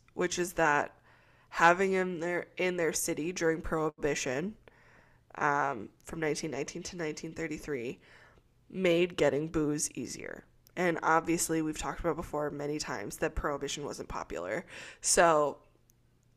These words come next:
if, if having John Dillinger or Al Capone in your city was gonna make it easier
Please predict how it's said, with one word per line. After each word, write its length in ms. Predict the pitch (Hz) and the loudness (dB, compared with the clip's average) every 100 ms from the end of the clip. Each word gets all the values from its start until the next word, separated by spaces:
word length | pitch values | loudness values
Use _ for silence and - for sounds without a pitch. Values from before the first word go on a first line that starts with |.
| _ _ _ - - - 180 - | _ _ _ -18 -14 -12 -10 6
if, 280 | 208 208 - - | 10 10 6 8
if 400 | 202 214 - - - | 10 10 8 -2 4
having 680 | - 185 185 185 185 175 - | 8 10 10 6 4 0 -2
John 280 | 185 175 170 | 6 8 8
Dillinger 760 | 185 165 165 175 165 165 165 - | 4 2 4 6 8 10 10 8
or 200 | - 147 | 4 6
Al 140 | 156 | 4
Capone 480 | - - 165 156 165 | 2 0 2 2 0
in 80 | 160 | -2
your 160 | 156 | -4
city 300 | - 165 160 | -4 -4 -2
was 100 | 165 | -2
gonna 140 | 170 160 | -4 -4
make 180 | 139 | -4
it 100 | - - | -6 -4
easier 640 | 160 160 160 165 165 | -2 -2 -2 -2 -2